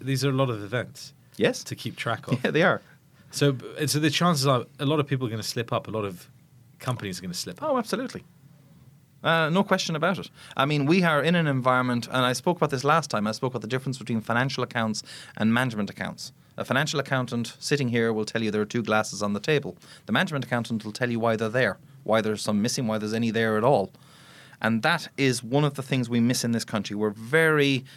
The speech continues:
Speaker 2: cash accounting, very financially accounting driven. We don't seem to care why things are happening, but just that we can, uh, count what has happened. And we're gonna have to change how we work.
Speaker 1: Uh, explain that to me. You know, what's the benefit of changing the way we work? And what, what is, what's the advantage here?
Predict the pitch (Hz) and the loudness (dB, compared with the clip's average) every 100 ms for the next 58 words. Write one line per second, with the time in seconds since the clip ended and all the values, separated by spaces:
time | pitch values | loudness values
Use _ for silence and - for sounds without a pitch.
0 | - - 147 139 - 127 120 113 107 127 | -20 -6 -2 -2 -2 0 0 0 2 2
1 | 127 127 120 123 123 117 117 113 110 - | 2 0 0 2 0 -2 -2 -2 -2 -4
2 | 110 107 110 107 120 104 - - - 110 | -4 -4 -6 -2 -2 -2 -8 -8 -6 -2
3 | 147 147 147 131 - - 127 113 123 135 | -2 0 -2 -2 -4 -2 0 2 2 0
4 | 131 110 98 95 90 85 82 - _ _ | 0 -2 -2 -4 -6 -8 -12 -16 _ _
5 | - 113 131 - 110 113 104 107 104 - | -6 -2 -2 0 0 0 0 2 0 0
6 | - 95 92 - 131 107 - - - 117 | -2 0 -2 -4 -2 -2 -4 -12 -2 0
7 | - - 117 101 92 - 80 - - 98 | 0 -2 -2 0 -4 -4 -14 -16 -10 -2
8 | 107 175 170 127 117 - - 113 90 - | 0 2 0 -2 -2 -6 -8 -4 -4 -4
9 | 92 92 135 170 - - - - - - | -6 -4 0 0 -2 -12 -20 -20 -20 -20
10 | - 143 143 135 196 180 151 135 131 127 | -8 -6 -6 -6 -4 -2 -2 -2 -2 -2
11 | - _ _ 143 131 123 135 147 110 135 | -4 _ _ -6 -4 -2 -2 -4 -2 -2
12 | 123 - - - 110 101 92 90 92 87 | -2 -6 -10 -8 -6 -6 -8 -8 -6 -6
13 | 90 90 - - 92 95 110 107 107 110 | -8 -8 -10 -16 -16 -10 -8 -8 -6 -6
14 | 92 98 110 - 98 92 104 90 80 85 | -8 -8 -8 -6 -8 -4 -6 -6 -12 -14
15 | 78 73 | -16 -16